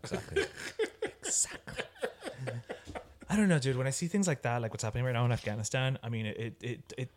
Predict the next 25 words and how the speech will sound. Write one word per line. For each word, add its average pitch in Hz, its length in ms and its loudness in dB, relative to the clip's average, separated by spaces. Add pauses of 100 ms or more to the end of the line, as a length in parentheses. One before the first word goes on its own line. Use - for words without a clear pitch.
(960)
it - 180 -2
kills 120 340 4
me. 170 240 4 (960)
You 123 100 4
know, 117 140 8
it 113 100 4
just, - 140 2
it, 135 120 2
it, 131 200 0
it 127 100 -6
kills 147 220 4
my 131 80 4
soul 104 260 2
a 113 80 0
little 139 160 2
bit. 170 300 0 (180)
And 139 220 0 (340)
I 143 160 4
really 160 220 2
start 196 200 0
to 175 80 0
question 135 460 2
if, 107 380 -2
you 123 120 -2
know, 104 300 0